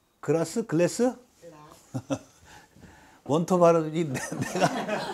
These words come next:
Speaker 1: 나한테 와서 영어가 고-, 고생하네, <laughs> 시골 발음으로.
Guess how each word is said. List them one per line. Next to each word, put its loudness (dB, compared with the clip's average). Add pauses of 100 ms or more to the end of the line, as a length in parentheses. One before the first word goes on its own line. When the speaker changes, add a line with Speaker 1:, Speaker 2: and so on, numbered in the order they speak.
(460)
Speaker 1:
나한테 0
와서 6
영어가 4
고-, -4 (260)
고생하네, 2
<laughs> -2
시골 4
발음으로. -2